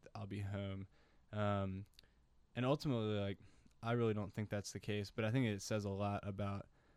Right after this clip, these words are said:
um, our character and our hearts, um, and condition as humans. Um, and so that was something that I thought, you know, I really, I really wish that I could capture that in song. Um, and so it was cool. And it was something that, um,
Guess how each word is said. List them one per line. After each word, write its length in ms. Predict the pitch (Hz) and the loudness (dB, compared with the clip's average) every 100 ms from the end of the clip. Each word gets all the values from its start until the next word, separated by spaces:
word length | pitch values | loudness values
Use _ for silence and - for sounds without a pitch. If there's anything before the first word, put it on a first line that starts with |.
| - - | -14 -2
um, 480 | 101 98 95 95 95 _ - _ _ - - | 0 2 2 0 -4 _ -20 _ _ -14 -6
our 140 | 107 | -4
character 360 | - 104 - 104 | -2 -2 0 -2
and 80 | |
our 120 | 101 98 | 0 0
hearts, 500 | 101 101 - - - - | 0 -2 -4 -12 -14 -10
um, 320 | 104 98 95 98 | -4 -2 -2 -4
and 80 | 98 | -4
condition 360 | 107 98 - 98 | -6 -6 -6 -6
as 120 | - | -6
humans. 500 | - 101 107 107 - - | -4 -2 -2 -4 -8 -10
Um, 380 | 101 101 98 95 - - - - - _ - | -6 -4 -4 -6 -10 -20 -20 -20 -20 _ -2
and 100 | 117 | 2
so 100 | 127 | 4
that 120 | 156 | 4
was 100 | 143 | 2
something 300 | 147 143 123 | 2 2 4
that 240 | 110 107 - | 4 2 0
I 160 | 113 107 | -2 0
thought, 300 | - 107 101 | 0 0 0
you 100 | 104 | 0
know, 140 | 104 | 0
I 40 | |
really, 440 | 104 104 104 104 101 - - - | -2 0 0 -2 -4 -10 -18 -6
I 40 | |
really 300 | 107 104 104 | -2 0 0
wish 260 | 101 98 - | 0 -2 -2
that 100 | 104 | -2
I 80 | 101 | -2
could 180 | 98 101 | -4 -6
capture 320 | 101 98 101 | -6 -4 -4
that 140 | 104 | -4
in 80 | 107 | -6
song. 440 | 104 101 101 101 - - - - - | -6 -4 -4 -4 -8 -16 -20 -14 -4
Um, 280 | 101 98 101 | -2 0 -2
and 100 | 104 | 0
so 80 | |
it 60 | 165 | 0
was 120 | 143 | -2
cool. 280 | - 151 110 | -2 0 2
And 120 | 104 | 0
it 20 | 110 | -2
was 80 | |
something 320 | - 117 110 107 | -4 -4 -2 0
that, 240 | 104 92 - - - _ - | -2 -4 -10 -20 -20 _ -2
um, 500 | 101 101 98 95 | 2 2 0 -2